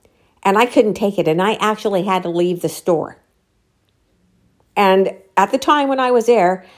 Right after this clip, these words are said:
they had some stuff that I liked. I was like, "Oh, look at this and look at that." But because of that stupid music,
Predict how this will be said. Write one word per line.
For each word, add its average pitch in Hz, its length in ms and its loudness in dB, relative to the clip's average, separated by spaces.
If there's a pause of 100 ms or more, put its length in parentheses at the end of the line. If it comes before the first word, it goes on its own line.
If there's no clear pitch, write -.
(160)
they 214 180 4
had 269 260 0
some 240 180 0
stuff 226 440 -2
that 175 260 2
I 202 340 2
liked. 175 440 -2
I 180 80 -4
was 156 100 -10
like, 165 220 -4
"Oh, 277 280 -4
look 202 160 -4
at 240 120 -4
this 240 300 0
and 170 120 -8 (220)
look 226 160 -6
at 208 120 -10
that." 233 340 -2 (760)
But 196 220 2
because 190 340 -2
of 262 100 0
that 269 220 2
stupid 254 380 -2
music, 262 600 0